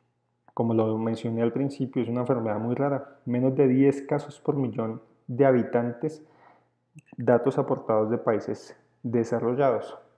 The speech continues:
Aproximadamente dos mil casos diagnosticados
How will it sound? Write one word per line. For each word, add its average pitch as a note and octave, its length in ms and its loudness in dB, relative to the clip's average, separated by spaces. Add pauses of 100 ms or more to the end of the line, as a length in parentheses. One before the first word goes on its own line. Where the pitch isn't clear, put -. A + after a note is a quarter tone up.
(500)
Aproximadamente B2+ 880 2
dos C#3+ 220 4
mil B2+ 400 0
casos D3+ 360 0
diagnosticados B2+ 880 -2